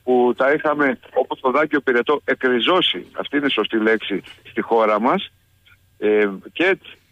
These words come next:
με τον ανθελενοσοριακό αγώνα είχαμε εξ-, εκριζώσει και την ελονοσία, όμως με την είσοδο, ε, μεταναστών, με την είσοδο ταξιδιωτών από χώρες που έχουν προβλήματα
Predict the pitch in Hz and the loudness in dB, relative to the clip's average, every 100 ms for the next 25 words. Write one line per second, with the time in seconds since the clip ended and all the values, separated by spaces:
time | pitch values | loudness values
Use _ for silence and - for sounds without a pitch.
0 | _ - 117 113 113 101 104 110 104 104 | _ -10 -6 -2 0 -2 -2 -4 -4 -6
1 | 95 107 101 95 131 135 117 131 127 131 | -4 0 0 0 0 0 2 0 0 0
2 | 127 113 - - _ _ 110 - - 113 | 0 0 -2 -20 _ _ -6 -6 -6 -6
3 | - 107 110 107 147 - - 175 165 139 | -6 -4 -2 0 0 -2 -2 -2 0 -2
4 | 107 101 90 - 143 165 131 92 - 113 | 0 -2 -4 -2 0 0 0 -6 -6 -8
5 | - 110 160 175 160 165 151 _ _ _ | -4 -4 -2 0 2 2 0 _ _ _
6 | _ - 123 123 120 120 123 120 113 107 | _ -2 -2 0 -2 -2 -2 -2 -2 -2
7 | 107 107 147 165 156 147 127 _ - 110 | -2 -4 -2 0 2 2 0 _ -8 -6
8 | - 104 101 92 113 135 165 - 104 95 | -6 -4 -2 0 0 0 -2 -6 -6 -6
9 | - 131 127 104 - - _ _ - 110 | -2 0 2 -2 -6 -16 _ _ -2 0
10 | 165 - 113 98 90 104 101 101 165 220 | 0 -2 -2 -2 0 -2 0 -2 0 -2